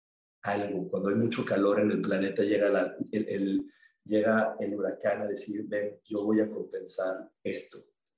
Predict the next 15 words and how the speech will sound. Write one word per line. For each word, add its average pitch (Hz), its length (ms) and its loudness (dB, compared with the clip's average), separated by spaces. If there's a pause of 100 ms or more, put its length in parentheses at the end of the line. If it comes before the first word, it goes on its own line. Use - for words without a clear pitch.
(180)
Ven, 107 360 2
yo 104 100 4
voy 107 140 6
a 107 80 2
compensar 98 680 0
aquello. 95 560 0 (360)
Ve, 107 480 2
yo 104 120 2
voy 107 120 6
a 104 80 4
compensar 95 680 -2
esta 98 280 2
otra 95 260 -2
cosa". - 420 -2 (960)
Entonces, 107 640 2